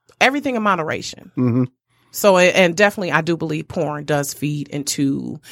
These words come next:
Speaker 1: and just everything is sexualized.
Speaker 2: Mm-hmm,
Speaker 1: Even
Speaker 2: mm-hmm.
Speaker 1: a damn car commercial is sexualized now.
Speaker 2: Mm-hmm. Everything is.
Speaker 1: So we
Speaker 2: It
Speaker 1: get
Speaker 2: is.
Speaker 1: these visions in our head of what things are.
Speaker 2: So, um, can you talk about, I always want, uh,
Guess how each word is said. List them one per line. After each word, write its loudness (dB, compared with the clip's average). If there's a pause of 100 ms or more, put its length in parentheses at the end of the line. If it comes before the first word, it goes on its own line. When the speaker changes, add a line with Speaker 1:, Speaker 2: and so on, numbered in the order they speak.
(180)
Speaker 1:
and 6
just 2 (460)
everything 2
is 0
sexualized. -4
Speaker 2:
Mm-hmm, 4
Speaker 1:
Even 4
Speaker 2:
mm-hmm. -2
Speaker 1:
a 4
damn 0
car 2
commercial -2
is 0
sexualized -4
now. 2
Speaker 2:
Mm-hmm. 4
Everything 4
is. 0
Speaker 1:
So -2
we 4
Speaker 2:
It 4
Speaker 1:
get 6
Speaker 2:
is. -2
Speaker 1:
these 0 (280)
visions 2
in 2
our -2
head 0
of -8
what -2
things -4
are. -6 (540)
Speaker 2:
So, 4
um, 6 (380)
can 0
you -2
talk 0
about, 4
I 0
always -2
want, -2 (400)
uh, -12